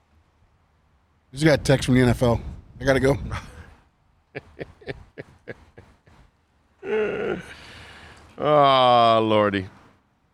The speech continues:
Speaker 2: The J J Watt thing reminds me of my buddy. A month after he retired from the Army, he gets a call of someone yelling at him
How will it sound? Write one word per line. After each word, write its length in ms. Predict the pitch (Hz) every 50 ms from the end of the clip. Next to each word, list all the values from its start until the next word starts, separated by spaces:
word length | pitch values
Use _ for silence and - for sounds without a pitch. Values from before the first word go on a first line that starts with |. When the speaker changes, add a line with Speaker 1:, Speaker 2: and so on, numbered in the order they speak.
| _ _ -
Speaker 2:
The 100 | 110 107
J 200 | 95 117 131 127
J 160 | 120 127 135
Watt 300 | 131 123 131 131 131 113
thing 140 | - 131 123 120
reminds 380 | 120 120 120 120 123 117 104
me 80 | 117 123
of 60 | 117
my 120 | 117 113
buddy. 300 | 107 92 117 117 113 113
A 60 | 113 110
month 300 | 113 117 120 123 117 -
after 260 | 123 117 - - 117
he 60 | 120
retired 500 | 113 107 101 - - 123 117 117 117 98
from 140 | - 110 110
the 100 | 107 107
Army, 380 | - 120 127 123 120 117 110
he 60 | 110 101
gets 220 | 104 120 107 -
a 40 | 101
call 260 | - - 120 120 117
of 100 | 104 -
someone 380 | - - 123 120 117 113 113 110
yelling 320 | 117 120 123 120 117 113
at 160 | 110 107 104
him 180 | 104 104 101